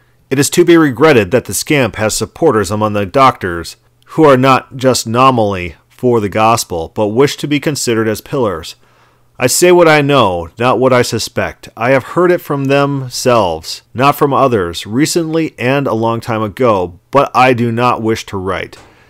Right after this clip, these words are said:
You will hear when we are together." In a communication of the fourteenth, he said,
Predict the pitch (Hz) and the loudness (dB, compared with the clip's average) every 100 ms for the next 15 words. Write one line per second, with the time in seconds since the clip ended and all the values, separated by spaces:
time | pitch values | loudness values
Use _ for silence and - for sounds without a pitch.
0 | _ - 123 170 160 - 185 104 85 82 | _ -2 4 4 4 2 2 2 0 -4
1 | 107 107 117 113 110 107 92 90 87 78 | -6 -2 0 0 0 -4 -8 -8 -8 -12
2 | - _ _ - 131 139 151 175 202 160 | -18 _ _ -6 -2 -2 -2 -4 -2 0
3 | 131 - 101 95 95 - 110 - 120 90 | 0 0 -6 -8 -8 -4 -4 -4 -8 -8
4 | 101 95 - 98 | -10 -8 -4 -4